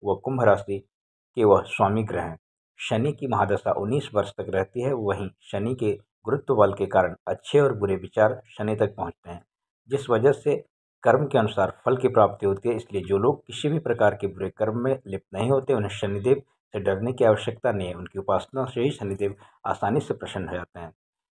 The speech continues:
यहाँ मुहैया सूचना सिर्फ मान्यताओं और जानकारियों के आधार पर आधारित है। यह बताना जरूरी है, गहना कुकिंग लाइफस्टाइल किसी भी तरह की मान्यता जानकारी की पुष्टि नहीं करता। किसी भी जानकारी या मान्यता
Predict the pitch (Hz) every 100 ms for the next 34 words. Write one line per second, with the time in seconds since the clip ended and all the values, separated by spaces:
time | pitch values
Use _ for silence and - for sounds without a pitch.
0 | _ _ _ _ - 131 131 147 - 127
1 | 123 117 135 143 - - 113 - 104 -
2 | _ 139 - - 123 104 104 104 120 156
3 | 113 104 104 110 110 117 113 147 120 110
4 | 98 95 104 101 90 95 98 - 131 _
5 | _ _ 113 101 101 110 110 101 98 107
6 | 131 143 156 _ _ - 104 127 135 127
7 | 117 107 101 101 - 110 90 90 _ _
8 | _ - 110 160 156 147 117 113 104 98
9 | 98 101 117 95 _ _ _ - 110 104
10 | 113 120 - 101 101 - 143 143 156 92
11 | 85 82 - _ _ - 113 160 156 147
12 | 143 139 143 147 127 104 104 104 110 110
13 | -